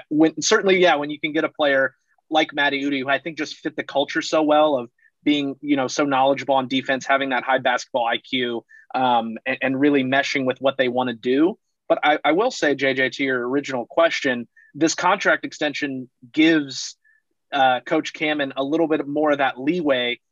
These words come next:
knowing that there's some big pieces leaving this team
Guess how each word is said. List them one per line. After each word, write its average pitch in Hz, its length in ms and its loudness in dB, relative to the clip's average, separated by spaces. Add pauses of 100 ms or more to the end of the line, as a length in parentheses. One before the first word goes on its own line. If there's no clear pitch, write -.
(160)
knowing 202 380 2
that 185 120 -2
there's 185 240 0
some 156 180 -6
big 170 220 -2
pieces 147 760 -6
leaving 143 380 4
this 131 160 0
team 123 420 -2